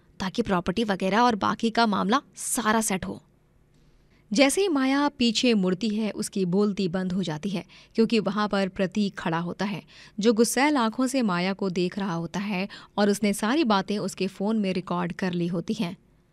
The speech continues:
"वो, वो, वो, वो, वो, वो, वो प-, प्र-, प्रतीक, वो मैं, म-, म-, म-, मैं तो, अ,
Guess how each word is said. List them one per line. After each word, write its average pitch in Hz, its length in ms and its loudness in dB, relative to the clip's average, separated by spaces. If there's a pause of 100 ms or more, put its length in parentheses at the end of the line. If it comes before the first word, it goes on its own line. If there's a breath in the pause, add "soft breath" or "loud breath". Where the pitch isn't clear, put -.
(420)
"वो, - 300 -12
वो, 240 200 -6
वो, 311 160 0
वो, 339 540 2
वो, 349 160 0
वो, 330 140 2
वो 339 140 4
प-, - 340 0 (180)
प्र-, 302 140 6
प्रतीक, 330 480 4
वो 320 140 6
मैं, 339 200 4 (300 loud breath)
म-, 226 40 -10 (120)
म-, 269 240 -2
म-, 294 140 2
मैं 302 140 8
तो, 359 120 6 (320 loud breath)
अ, 277 80 -4